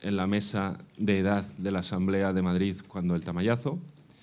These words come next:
Y, bueno, dejó Izquierda Unida hace pocas, pocos, pocas semanas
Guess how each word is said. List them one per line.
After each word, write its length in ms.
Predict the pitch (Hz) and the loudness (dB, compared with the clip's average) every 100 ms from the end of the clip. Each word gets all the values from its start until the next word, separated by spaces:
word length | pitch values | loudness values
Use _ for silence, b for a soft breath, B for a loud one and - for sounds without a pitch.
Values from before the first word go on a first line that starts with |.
| B B B B B B - | B B B B B B -2
Y, 760 | 117 110 104 95 92 90 90 | 2 4 4 2 0 0 0
bueno, 260 | 92 127 - - | 0 0 -2 -2
dejó 520 | 98 - 104 104 101 | -4 2 4 8 6
Izquierda 280 | 101 107 101 | 4 0 2
Unida 180 | 101 | 2
hace 320 | 98 104 95 90 | 2 0 -2 0
pocas, 420 | 98 95 90 - | -2 -2 -4 -8
pocos, 300 | 104 95 90 | -6 -6 -8
pocas 340 | - - 90 | -10 -8 -6
semanas 480 | 92 98 160 - | -4 -4 -4 -10